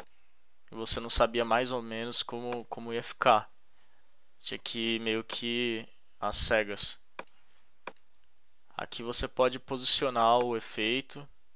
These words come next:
Você tem aqui a intensidade da luz.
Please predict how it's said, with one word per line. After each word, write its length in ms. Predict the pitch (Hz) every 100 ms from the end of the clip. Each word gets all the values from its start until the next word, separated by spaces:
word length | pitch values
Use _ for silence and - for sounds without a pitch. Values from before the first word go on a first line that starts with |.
| - - - - - - -
Você 200 | - 117
tem 160 | - 113
aqui 160 | -
a 40 | 117
intensidade 640 | 110 113 - 113 110 113
da 120 | 110
luz. 640 | 107 107 131 - - -